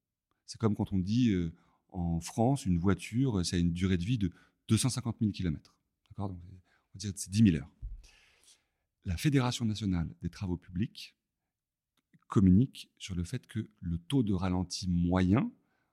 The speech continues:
en France est un petit peu supérieur à trente-cinq pour cent.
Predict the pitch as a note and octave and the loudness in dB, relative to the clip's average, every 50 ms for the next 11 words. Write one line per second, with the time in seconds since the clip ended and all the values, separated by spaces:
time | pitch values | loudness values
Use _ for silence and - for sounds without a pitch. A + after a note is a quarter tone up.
0 | _ _ F#2 F2 E2+ - - A2 A#2+ D3+ E2+ - - - - - _ _ _ _ | _ _ -8 -8 -8 -6 -4 -2 -2 -2 -4 -6 -8 -10 -12 -14 _ _ _ _
1 | _ _ _ _ _ _ _ _ _ _ _ _ - G#2+ G2+ G#2 - _ _ _ | _ _ _ _ _ _ _ _ _ _ _ _ -4 -2 -2 -2 -4 _ _ _
2 | - A2+ G2 G2 - - - D#3+ - - - - A#2 B2 C3 G#2+ G2+ - - - | -6 -6 -6 -6 -6 -8 -8 -8 -8 -6 -2 -2 0 0 0 0 -2 -2 -2 -2
3 | B2 A2+ G#2+ - B2 A#2 - - F2+ - - - | -2 -2 -2 -2 -4 -4 -4 -4 -8 -8 -8 -10